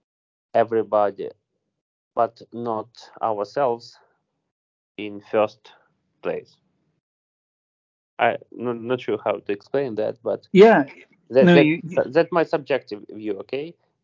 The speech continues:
Speaker 2: Yeah,
Speaker 1: Uh, since
Speaker 2: absolutely.
Speaker 1: two thousand, like, two thousand eleven, uh, I'm not only a worker, but I'm also a person who provides work, uh,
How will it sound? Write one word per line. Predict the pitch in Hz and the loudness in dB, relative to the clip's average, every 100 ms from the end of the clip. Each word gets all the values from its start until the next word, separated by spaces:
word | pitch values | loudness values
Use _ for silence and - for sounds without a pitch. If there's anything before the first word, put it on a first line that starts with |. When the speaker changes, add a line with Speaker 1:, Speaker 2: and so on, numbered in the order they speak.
| - | 4
Speaker 2:
Yeah, | 185 175 147 | 8 8 6
Speaker 1:
Uh, | - 50 - - | 2 -6 -12 -14
since | - 131 127 | -8 -6 -6
Speaker 2:
absolutely. | 139 139 | -8 0
Speaker 1:
two | |
thousand, | 135 127 120 117 110 | 4 4 4 -2 -2
like, | 113 110 _ | -2 -2 _
two | 117 | -6
thousand | - 113 110 107 - - - 104 101 101 101 98 98 - - - | -2 -2 -2 -8 -10 -18 -10 -8 -8 -10 -12 -12 -14 -14 -14 -6
eleven, | 110 110 127 107 104 104 _ _ _ _ _ _ _ _ | 0 2 2 0 -8 -16 _ _ _ _ _ _ _ _
uh, | - 101 101 98 - - | -2 0 0 0 -6 -6
I'm | 101 107 | -6 -6
not | 117 135 | -8 -8
only | - 110 101 98 - _ _ | -10 -8 -8 -8 -10 _ _
a | 110 | -6
worker, | 110 110 98 - 90 - | -2 0 0 -4 -16 -12
but | 92 104 _ - | -12 -12 _ -8
I'm | 107 113 113 | -6 -6 -8
also | - 104 101 - 101 101 _ _ _ _ | -8 -8 -8 -8 -6 -8 _ _ _ _
a | 101 | -10
person | - 110 - 98 95 | 0 0 0 -6 -12
who | 104 | -12
provides | - 104 117 113 - _ _ _ - | -4 2 4 2 0 _ _ _ -14
work, | 104 101 - | -8 -8 -8
uh, | 98 95 95 95 95 95 92 - - - - | -8 -8 -8 -8 -8 -8 -10 -12 -14 -14 -16